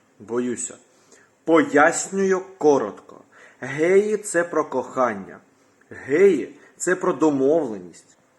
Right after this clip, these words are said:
Геї — це про згоду на інтимні стосунки. Це точно такі ж відносини, як ви, класичної орієнтації,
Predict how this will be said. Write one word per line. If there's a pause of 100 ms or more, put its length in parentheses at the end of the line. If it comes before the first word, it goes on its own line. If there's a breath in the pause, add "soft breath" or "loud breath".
(440 loud breath)
Геї —
це
про
згоду
на
інтимні
стосунки. (420 loud breath)
Це
точно
такі
ж
відносини,
як
ви,
класичної
орієнтації,